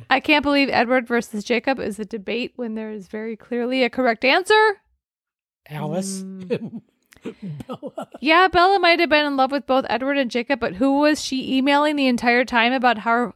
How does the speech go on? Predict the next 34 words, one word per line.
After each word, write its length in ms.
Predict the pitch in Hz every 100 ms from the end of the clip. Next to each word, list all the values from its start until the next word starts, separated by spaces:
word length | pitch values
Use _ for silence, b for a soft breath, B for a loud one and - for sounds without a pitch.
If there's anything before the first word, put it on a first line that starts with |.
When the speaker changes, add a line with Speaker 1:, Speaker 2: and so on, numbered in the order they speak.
| -
Speaker 1:
how 240 | - 262
her 160 | 262 269
life 400 | 233 240 277 -
was 160 | 269
going 380 | 208 226 254 269
despite 720 | 240 220 - - 247 262 262
not 260 | 220 233 220
getting 260 | 247 240 220
a 60 |
response? 600 | 220 - 285 427 494 - _ _ -
Alice. 500 | 220 170 135 - - _
Who 180 | - 339
gifted 480 | 320 359 359 339 233
Bella 320 | 262 269 302
her 140 | 254 262
dress 380 | 190 240 269 -
for 120 | 262
her 100 | 240
birthday? 360 | 254 - 370 453 - _ _ _ _
Alice. 520 | 220 208 - 214 - - _
Who 100 | -
was 180 | 359 370
always 300 | 311 320 320
out 160 | 262 262
there 140 | 311
to 120 | 269 262
support 440 | - 226 247 233
Bella? 320 | 247 269 349 _ _ _ _ _ -
Alice. 580 | 240 302 294 156 - - _ _ _ _ -
Who 140 | 285
stormed 360 | - 302 285 247
to 80 |
Bella's 320 | 233 233 247 -
house 400 | 214 240 311